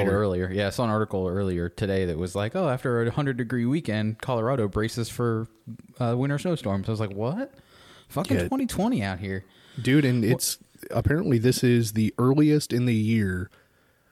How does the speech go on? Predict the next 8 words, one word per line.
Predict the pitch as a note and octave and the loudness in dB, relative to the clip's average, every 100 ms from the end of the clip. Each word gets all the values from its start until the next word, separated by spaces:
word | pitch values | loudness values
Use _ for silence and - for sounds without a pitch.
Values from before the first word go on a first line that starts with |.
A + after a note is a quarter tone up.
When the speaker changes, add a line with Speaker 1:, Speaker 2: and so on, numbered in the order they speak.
| _ _ | _ _
Speaker 1:
they | G#2+ | -2
have | G#2 | 0
had | - A2 G#2+ - | 0 -2 -2 -2
as | A2 F#2 | -4 -2
many | G#2+ A#2+ C3 | 0 0 0
hurricanes | - B2+ B2 - A2+ G2+ F#2+ | 0 2 2 2 0 2 0
on | - G#2+ G2+ | 0 0 0
record | G2+ G2+ A2 G2+ | 0 0 0 0